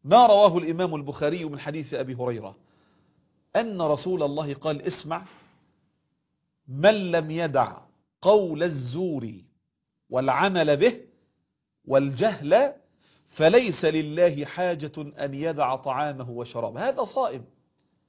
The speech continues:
والصيام طاعة، والصيام عبادة،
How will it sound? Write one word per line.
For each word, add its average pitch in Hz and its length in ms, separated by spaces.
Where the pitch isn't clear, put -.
والصيام 151 520
طاعة، 226 480
والصيام 175 540
عبادة، 202 560